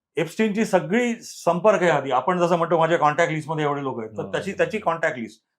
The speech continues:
Speaker 1: संपर्क यादी आणि त्याच्या आर्थिक व्यवहाराशी रिलेटेड सगळे कागदपत्र,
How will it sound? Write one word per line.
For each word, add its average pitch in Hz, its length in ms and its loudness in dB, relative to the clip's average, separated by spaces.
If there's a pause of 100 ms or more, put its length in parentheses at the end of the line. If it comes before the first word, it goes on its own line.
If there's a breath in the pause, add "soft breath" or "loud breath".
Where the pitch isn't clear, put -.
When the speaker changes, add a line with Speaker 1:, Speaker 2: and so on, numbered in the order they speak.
Speaker 1:
संपर्क 160 320 4
यादी 113 380 0 (580)
आणि 196 220 0
त्याच्या 202 400 2 (460)
आर्थिक 151 400 2
व्यवहाराशी 175 600 6
रिलेटेड 160 440 -2
सगळे 147 300 -4
कागदपत्र, 127 580 -6